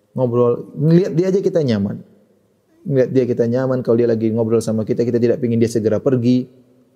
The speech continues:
Ya, ad-, ad-, ada apa, ya, dan semua orang seperti itu sama dia. Ya, menunjukkan ini orang akhlak mulia. Mungkin dia tidak rajin bersedekah, mungkin dia hidupnya pas-pasan, tapi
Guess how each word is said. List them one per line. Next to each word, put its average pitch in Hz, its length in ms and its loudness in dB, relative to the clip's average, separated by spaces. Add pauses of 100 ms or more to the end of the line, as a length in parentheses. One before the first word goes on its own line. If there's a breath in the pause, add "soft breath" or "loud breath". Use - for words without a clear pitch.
(240)
Ya, 127 120 0 (520)
ad-, - 160 -2
ad-, - 200 -2 (120)
ada 156 100 4 (140)
apa, 151 160 0
ya, 117 240 -2 (480)
dan 143 80 2
semua 147 240 0
orang 175 160 2
seperti 123 400 0
itu - 80 -2
sama 104 240 -2
dia. 104 160 -2
Ya, 123 160 0
menunjukkan 165 320 0
ini 180 160 0
orang 170 160 0
akhlak 135 240 -4
mulia. 123 320 0 (1040)
Mungkin 190 240 2
dia 202 80 2
tidak 139 280 2
rajin 113 240 2
bersedekah, 107 520 -2
mungkin 107 240 -2
dia 107 400 -2 (800)
hidupnya 117 480 0
pas-pasan, 110 480 -6
tapi 170 320 0